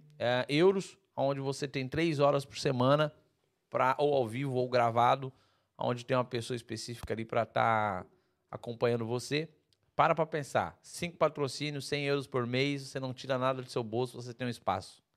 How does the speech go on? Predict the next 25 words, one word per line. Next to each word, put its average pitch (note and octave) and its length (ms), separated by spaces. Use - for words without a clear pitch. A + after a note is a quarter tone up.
É C#3+ 220
barato, F2+ 500
mas G2 220
a A2 240
matemática B2+ 640
é - 20
bem C3 300
simples. A#2+ 680
E G2+ 60
pra D3+ 180
conseguir D3+ 400
cinco F#3 320
patrocínios, E3+ 520
a - 20
Netmore D#3+ 400
pode D#3 220
ser E3+ 100
uma F3 160
delas. C#3+ 500
Então, B2 160
você C3 140
só C#3 100
precisa C#3 220
de D3 80
quatro. - 560